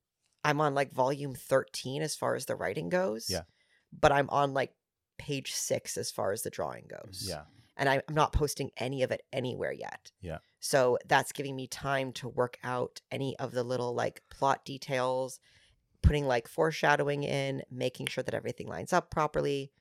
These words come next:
Speaker 2: Yeah.
Speaker 1: And it's actually giving me that time to make sure that I am one hundred percent happy
Speaker 2: Mm-hmm.
Speaker 1: with the direction of the story rather than being like, "Shit, I have to keep writing because, like,
Speaker 2: Right.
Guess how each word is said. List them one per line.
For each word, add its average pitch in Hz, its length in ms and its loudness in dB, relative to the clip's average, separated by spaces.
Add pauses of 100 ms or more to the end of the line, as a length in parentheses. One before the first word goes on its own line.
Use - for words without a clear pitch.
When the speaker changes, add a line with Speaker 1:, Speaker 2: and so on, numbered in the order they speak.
(100)
Speaker 2:
Yeah. 85 180 -8 (460)
Speaker 1:
And 147 120 4
it's - 140 -2
actually 139 400 0
giving 127 340 -2
me 123 140 -6
that 113 340 0
time 117 360 -4
to 123 120 -12
make 117 220 -6
sure 120 220 -6
that 104 100 -4
I 113 80 -2
am 117 100 -4
one 113 100 -6
hundred 123 280 -12
percent 123 300 -10 (160)
happy 226 440 -10 (300)
Speaker 2:
Mm-hmm. 85 240 -8
Speaker 1:
with 135 220 -6
the 135 80 0
direction 120 340 0
of 107 40 -10
the - 60 -8
story 147 220 -2
rather 120 220 0
than 123 120 -2
being 123 180 -6
like, 120 180 -4
"Shit, - 360 2
I 120 120 0
have 120 240 -4
to - 80 -16
keep - 260 -14
writing 120 360 2
because, - 440 -10
like, 101 260 -4
Speaker 2:
Right. 80 520 -10